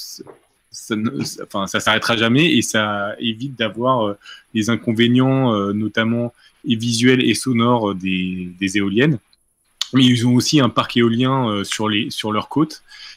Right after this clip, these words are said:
qui est très important. Et, euh, et donc, effectivement, c'est un petit pays, mais c'est aussi, ils ont aussi une petite population. Et je crois que comparé, euh, rapporté à la taille de leur, euh, de, de leur pays, je, je, alors,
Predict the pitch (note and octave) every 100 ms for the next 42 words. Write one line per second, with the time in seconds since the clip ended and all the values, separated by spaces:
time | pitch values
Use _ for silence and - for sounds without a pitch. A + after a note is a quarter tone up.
0 | - A2 - A#2+ A#2+ A#2 - B2+ F3+ -
1 | - - - - A#2 A2 G#2 G2+ G2 G2
2 | F#2+ F#2+ F#2+ F#2+ F#2+ - A#2 A2 A2+ C3
3 | - C3+ A#2 - G#3 - A2 - A2+ C#3
4 | F#3+ A#2+ - A#2 A2 - D3 C3+ A2+ A2+
5 | A#2 A2+ - D3 A#2+ A#2+ A#2 B2+ A2+ B2
6 | B2 F3 C#3+ - B2 A#2 G#2 G#2 _ _
7 | _ B2 A2+ A#2+ A#2+ C3 B2+ G2 G2 -
8 | - A#2+ A2+ - C3 C3 G#2+ G#2 G2 B2+
9 | B2+ G#2 G#2 G#2 G2 F#2 F#2 F#2+ _ -
10 | - _ _ _ _ _ _ _ _ _
11 | _ _ _ _ - G2 F#2+ - - G#2
12 | A#2 B2 A2+ G#2+ - D3+ D#3 A#2 G#2 G2
13 | G#2+ G#2 G#2 G#2 G#2 G#2 G#2 F#2+ F#2+